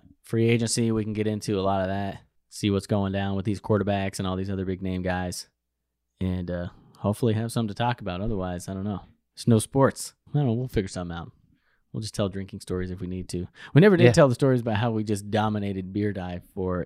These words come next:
Speaker 1: eternity at the cabin trip that we teased a couple weeks ago.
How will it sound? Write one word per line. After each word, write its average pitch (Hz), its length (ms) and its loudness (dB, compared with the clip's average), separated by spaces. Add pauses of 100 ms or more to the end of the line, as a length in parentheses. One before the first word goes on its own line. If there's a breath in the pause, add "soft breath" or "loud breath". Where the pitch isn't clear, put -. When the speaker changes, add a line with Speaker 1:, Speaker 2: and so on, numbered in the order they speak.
Speaker 1:
eternity 87 560 -8
at 87 120 -10
the 98 60 -16
cabin 92 380 -4
trip 85 240 -10
that 80 120 -10
we 87 180 -8 (200 soft breath)
teased 104 400 2
a - 40 -8
couple 95 260 -6
weeks 95 240 -8
ago. 92 200 -8